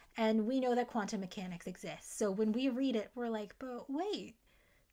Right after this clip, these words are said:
spin exists, intrinsic spin exists." I, this could easily be fixed.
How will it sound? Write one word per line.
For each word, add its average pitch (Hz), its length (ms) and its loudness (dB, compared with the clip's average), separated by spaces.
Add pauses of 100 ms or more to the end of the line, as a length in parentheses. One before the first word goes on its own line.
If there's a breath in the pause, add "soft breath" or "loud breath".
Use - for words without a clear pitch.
spin 214 540 0
exists, 277 680 0
intrinsic 196 540 -4
spin 302 280 -4
exists." 285 520 -2 (440 loud breath)
I, 247 280 4
this 269 240 4
could 269 260 4
easily 302 380 4
be 285 120 4
fixed. 220 540 -4